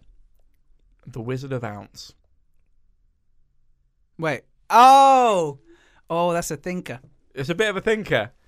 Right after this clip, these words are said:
Speaker 1: That's all I've got. I think it might be about a drug dealer.
Speaker 2: The Wizard of Ounce, a film about a drug dealer, is pretty fun.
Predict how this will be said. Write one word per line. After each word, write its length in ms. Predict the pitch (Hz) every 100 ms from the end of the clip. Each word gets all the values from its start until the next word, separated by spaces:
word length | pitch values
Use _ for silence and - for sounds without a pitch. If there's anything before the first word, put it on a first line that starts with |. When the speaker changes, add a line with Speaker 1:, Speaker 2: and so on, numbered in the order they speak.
| _ - -
Speaker 1:
That's 120 | 131
all 80 | 123
I've 100 | 104
got. 260 | 101 - _ _ _
I 60 | 131
think 120 | 151
it 40 |
might 120 | 127 117
be 60 |
about 160 | 117 92
a 40 |
drug 200 | 104 95
dealer. 280 | 95 85 87 _ _ _ _ _ _ _ _ _ _ _ _
Speaker 2:
The 80 | 214
Wizard 280 | 247 302 285
of 80 | 254
Ounce, 260 | 247 175
a 80 | 175
film 320 | 170 - 196
about 240 | 175 175 143
a 20 |
drug 220 | 175 165
dealer, 240 | 147 127
is 140 | 127 -
pretty 300 | - 147 139
fun. 360 | 131 131 131